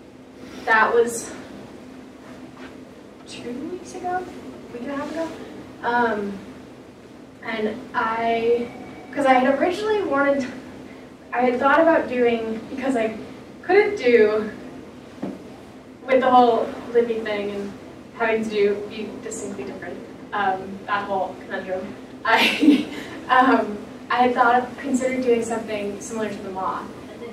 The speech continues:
And, um, I, but I was attached to the book idea, so I, and there wasn't enough time to really do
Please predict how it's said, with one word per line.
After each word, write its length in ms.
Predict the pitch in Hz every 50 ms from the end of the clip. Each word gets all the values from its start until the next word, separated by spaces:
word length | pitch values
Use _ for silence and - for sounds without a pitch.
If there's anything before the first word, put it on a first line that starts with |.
| - -
And, 400 | 226 226 220 214 202 202 202 202
um, 500 | - - - 226 220 214 208 202 196 190 - - 190 196 196 - - - - - - - - - - - - - - - - - - - - - - - - - - - - - - - - - - -
I, 500 | 220 220 220 214 208 208 202 202 196 190 - - - - - - - - - - - - - - - - - - - - - - 415 - - - - - - - - - - - - - - - - - - - - - - - - - - - - - - - - - - - - - - - - -
but 100 | 269 262
I 120 | 262 254
was 240 | 254 254 254 - - - - - - -
attached 540 | - - - 247 - 262 269 269 - - -
to 60 | - 247
the 60 | 240
book 200 | 240 233 - -
idea, 460 | 202 190 185 185 170 170 165 - - - - - - - - -
so 160 | - 233 220
I, 260 | 208 202 202 196 - - - - - - - - - -
and 160 | 240 240 240
there 100 | 240 233
wasn't 300 | 226 233 240 240 240 247
enough 260 | 233 226 226 226 - -
time 320 | 226 214 214 214 214 214
to 140 | - 220 214
really 280 | 208 202 202 196 202
do 460 | 196 202 202 196 190 190 185 190 -